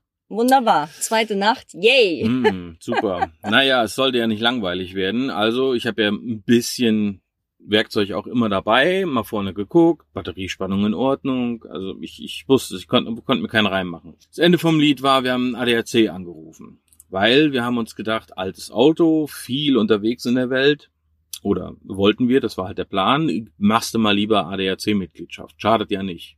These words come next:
Speaker 2: Ja, A D A C sagt uns, oh nee, wenn die Batterieleuchte angeht, dann, ähm, auf gar keinen Fall, machen Sie nix, wir schicken jemanden. Dann ruft uns eine halbe Stunde später ein Fahrer an und sagt dann, ja, er wäre mit einem Bergekran unterwegs.
Speaker 1: <laughs>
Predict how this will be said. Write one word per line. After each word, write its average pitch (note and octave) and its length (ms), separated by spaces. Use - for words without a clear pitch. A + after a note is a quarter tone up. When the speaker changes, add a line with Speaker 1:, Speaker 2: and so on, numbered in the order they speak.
Speaker 2:
Ja, F#2+ 260
A F#2 120
D C#3 100
A C3+ 60
C C#3+ 240
sagt C3+ 320
uns, B2 540
oh B2 340
nee, A2+ 400
wenn A2 140
die A2 100
Batterieleuchte B2 800
angeht, A2 420
dann, A2 380
ähm, G2 300
auf F#2+ 160
gar A2+ 160
keinen G2 260
Fall, B2 480
machen A2 300
Sie A2 120
nix, - 500
wir A#2 440
schicken G#2 300
jemanden. E2 500
Dann A2+ 120
ruft D3+ 240
uns C3 180
eine A#2 120
halbe B2+ 240
Stunde C3 260
später A#2 480
ein G2+ 140
Fahrer A#2+ 400
an A2 220
und G2 120
sagt A#2+ 220
dann, A2 140
ja, A2+ 160
er A2 200
wäre B2 140
mit C3 160
einem A#2 200
Bergekran G2+ 840
unterwegs. F#2 760
Speaker 1:
<laughs> - 40